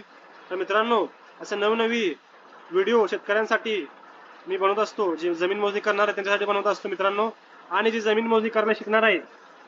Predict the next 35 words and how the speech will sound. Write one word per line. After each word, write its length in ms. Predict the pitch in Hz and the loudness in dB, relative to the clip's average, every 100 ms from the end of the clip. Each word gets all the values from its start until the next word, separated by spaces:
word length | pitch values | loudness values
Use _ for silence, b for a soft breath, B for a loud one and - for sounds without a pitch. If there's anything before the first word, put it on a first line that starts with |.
| - | -12
त्यांच्यासाठी 400 | 202 180 214 214 | -8 0 2 2
पण 260 | 220 220 170 | 4 2 2
रेकॉर्ड 360 | 165 175 208 202 | -2 0 0 0
कसे 180 | 196 | -2
बसवले 240 | 226 220 214 | -2 0 -2
जाते, 180 | 202 214 | 0 0
मोजणी 260 | 202 190 | 0 -2
कसे 300 | 202 214 214 | -6 -2 -2
केले 320 | 202 - 196 | -2 -4 0
जाते 320 | 196 190 185 139 - - - - - | 2 2 0 -4 -8 -20 -20 -18 -6
आणि 300 | 185 214 170 - - - | 0 2 2 -4 -18 0
ऑनलाइन 320 | 180 185 220 | 2 4 4
ट्रेनिंग 300 | 220 208 214 | 2 0 -2
पण, 260 | 208 214 185 - - - - - - - - | 2 2 0 -4 -20 -20 -20 -20 -20 -20 -6
तर 60 | 185 | -2
मित्रांनो 440 | 190 208 220 226 226 - - | 0 2 4 2 0 -8 -12
आणि 120 | 165 190 | -4 2
on 180 | 208 | 2
site 140 | 220 226 | 4 0
ट्रेनिंग 260 | 220 214 | 0 0
पण 140 | 208 220 | 2 2
मी 80 | 220 | 2
चालू 220 | 214 196 | 2 2
करणार 240 | 208 202 | 2 2
आहे 100 | 202 | 2
मित्रांनो. 420 | 190 190 196 190 131 - - - - | 0 -2 0 -2 -4 -10 -20 -20 -8
आणि 200 | 175 214 | -4 -2
कसे 240 | 214 220 | -2 -4
केले 180 | 247 240 | 0 2
जाते 260 | 226 220 220 | 2 2 2
हे 140 | 196 | 2
पण 180 | 214 226 | 0 0
मी 240 | 226 226 175 - - 180 | 0 0 -2 -8 -8 0
on 160 | 220 | 2
site 300 | 226 233 233 | 2 2 2